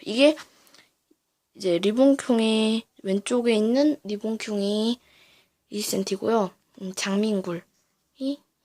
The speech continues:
십오 센티미터입니다. 아, 너무 귀여워요, 이렇게. 아, 원래 약간 이런 비주얼로 사고 싶었어요. 뭐래 되냐, 형제 같은? 아, 실제로는 민석이가 더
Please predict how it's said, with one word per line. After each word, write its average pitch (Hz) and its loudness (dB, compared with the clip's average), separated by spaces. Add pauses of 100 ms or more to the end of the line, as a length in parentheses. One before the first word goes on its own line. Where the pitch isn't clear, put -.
(320)
십오 - -10
센티미터입니다. - -18 (720)
아, - -8
너무 269 4
귀여워요, 269 4
이렇게. - -6 (140)
아, 262 -6 (640)
원래 269 2
약간 254 4
이런 269 8
비주얼로 226 0
사고 269 2
싶었어요. 180 -8 (760)
뭐래 190 -2
되냐, 180 -6
형제 302 2
같은? 233 -4 (120)
아, 196 0 (220)
실제로는 226 4
민석이가 180 -4
더 165 -10